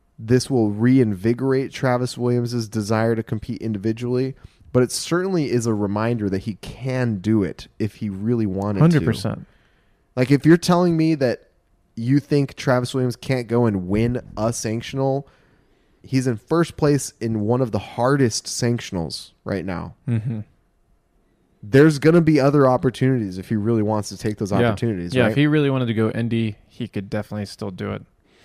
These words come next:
Speaker 1: Yeah.
Speaker 2: Uh, I don't think the desire's there. Um, also, like, you know, we, we talked to Noah earlier today, and, um, I th-, I think his, his attitude kinda is, uh,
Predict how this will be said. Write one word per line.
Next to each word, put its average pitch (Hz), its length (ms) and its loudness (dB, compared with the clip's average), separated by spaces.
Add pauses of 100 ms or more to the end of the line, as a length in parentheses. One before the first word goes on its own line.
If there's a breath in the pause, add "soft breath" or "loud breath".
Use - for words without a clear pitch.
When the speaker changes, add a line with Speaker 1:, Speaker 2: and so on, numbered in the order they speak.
(160 soft breath)
Speaker 1:
Yeah. 92 200 -4
Speaker 2:
Uh, 110 120 -4
I 117 40 -2
don't 127 140 0
think 123 140 -6
the 120 60 -4
desire's 107 560 -6
there. 113 280 -8 (760 loud breath)
Um, 156 240 -4
also, 202 280 0
like, 160 180 0 (360)
you 151 80 -6
know, 131 100 -2
we, 135 200 -2
we 139 140 0
talked - 280 -2
to 139 80 2
Noah 120 420 4 (100)
earlier 117 360 6
today, 101 560 2
and, 104 300 0
um, 101 400 2 (800)
I 135 80 -2
th-, - 160 -8
I 131 100 -6
think 165 320 -2
his, 139 440 2
his 131 160 0
attitude 123 440 0
kinda 113 440 2 (920 soft breath)
is, 107 320 -2
uh, 101 240 0